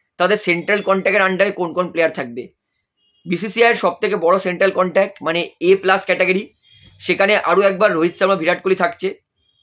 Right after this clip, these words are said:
এবং এ গ্রেড ক্যাটাগরিতে সেটাতে কিন্তু শ্রেয়াস আইয়ার আবার ফিরেছে।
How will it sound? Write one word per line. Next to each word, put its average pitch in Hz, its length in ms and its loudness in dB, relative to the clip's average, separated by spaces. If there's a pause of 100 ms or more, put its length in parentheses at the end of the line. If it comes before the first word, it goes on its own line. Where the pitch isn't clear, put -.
(340)
এবং 170 220 0 (420)
এ 202 120 2 (420)
গ্রেড 202 300 4
ক্যাটাগরিতে 196 480 2 (320)
সেটাতে 190 300 0
কিন্তু 226 220 -2
শ্রেয়াস 190 280 2
আইয়ার 208 200 4
আবার 202 180 2
ফিরেছে। 160 320 -2